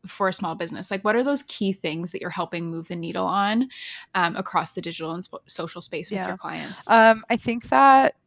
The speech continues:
Speaker 2: a lot of people who are not as fluent in social media, and, like, I feel like also a lot of people think that that's, like, "Oh, if it's Instagram, we all have Instagram. Um, we don't need to, like, hire someone to do it. We just need a pretty feed." And it's just like, man,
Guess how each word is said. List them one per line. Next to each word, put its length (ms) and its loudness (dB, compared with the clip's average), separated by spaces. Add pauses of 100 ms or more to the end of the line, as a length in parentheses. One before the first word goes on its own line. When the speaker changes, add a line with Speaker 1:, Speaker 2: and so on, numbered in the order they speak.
Speaker 2:
a 60 4
lot 380 4
of 160 0
people 360 -4
who 120 0
are 200 4
not 520 6
as 800 4 (320)
fluent 520 4
in 380 4
social 400 -2
media, 640 4
and, 120 -2
like, 200 2
I 100 0
feel 220 2
like 300 2 (180)
also 640 0
a 60 0
lot 200 2
of 80 -2
people 260 -8
think 220 -2
that 160 2
that's, 260 4
like, 300 -2 (440)
"Oh, 220 10
if 160 0
it's 200 2
Instagram, 560 -2
we 100 0
all 140 6
have 160 4
Instagram. 800 0 (460)
Um, 440 6
we 80 -2
don't 220 2
need 280 -2
to, 140 -6
like, 220 2
hire 300 6
someone 400 -4
to 120 -12
do 220 -2
it. 100 2
We 100 -6
just 200 -8
need 160 -4
a 40 0
pretty 280 -6
feed." 420 -2
And 140 0
it's 160 -6
just 240 -6
like, 180 0
man, 380 4